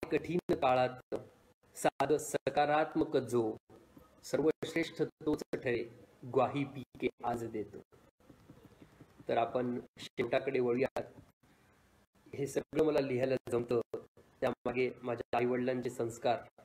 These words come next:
आईवडिलांचा नेहमी असणारा पाठिंबा फार महत्त्वाचा आहे. तर, अ, त्यांच्यासाठी काही ओळी लिहिल्या होत्या. सुखाचा सागर,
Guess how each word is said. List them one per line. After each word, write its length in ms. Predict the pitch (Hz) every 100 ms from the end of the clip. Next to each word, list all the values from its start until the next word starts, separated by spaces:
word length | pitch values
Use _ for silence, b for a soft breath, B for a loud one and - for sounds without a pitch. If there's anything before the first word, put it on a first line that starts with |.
| -
आईवडिलांचा 640 | - 117 - 127 123 - -
नेहमी 200 | 120 120
असणारा 440 | 120 - - 120
पाठिंबा 340 | 117 135 120 110 - -
फार 140 | - 117
महत्त्वाचा 480 | 113 113 - 104 117
आहे. 100 | 127 - _ b b b b b b -
तर, 320 | 123 120 117
अ, 40 | 113 113 -
त्यांच्यासाठी 540 | 131 135 127 - -
काही 200 | 147 135
ओळी 320 | - - 143
लिहिल्या 280 | 135 127 120
होत्या. 420 | 110 117 - - - - - _ _ _ _ _ - - -
सुखाचा 720 | - - 170 170 175 - 175
सागर, 640 | 139 - - 127 110 -